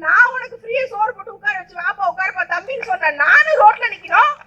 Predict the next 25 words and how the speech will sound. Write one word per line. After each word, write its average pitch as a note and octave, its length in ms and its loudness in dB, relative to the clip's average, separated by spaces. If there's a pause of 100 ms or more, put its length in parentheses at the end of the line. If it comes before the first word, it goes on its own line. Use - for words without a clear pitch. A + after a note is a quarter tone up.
(640)
என் C5+ 180 2
மக்கள் C#5+ 320 -2
ரோட்ல G4 280 2
நின்னுட்டு F4+ 260 -14
இருப்பாங்க, D#4 300 -2 (320)
என் D5+ 280 -2
பொம்பளைங்க C5+ 360 -2
இதுக்கு F4 300 -12
கஷ்டப்படுவாங்க. E4 680 -4 (580)
நீங்க A#4 260 2
சொகுசா A4 460 0 (160)
ரேஞ்ச் A4+ 320 0
ரோவர் F4 380 0
கார், C#5+ 380 0
அந்த F4 420 -14
கார் F5 280 -2
வெளியே B4 280 -4
வருது G#4 240 -4
பாரு C4+ 260 -4 (140)
ரிப்பன் G4 300 -8
பில்டிங்ல D4 320 -18
இருந்து B3 220 -8 (480)
ரேஞ்ச் D4 300 -6
ரோவர் B3 340 -2
வருது, A4+ 380 0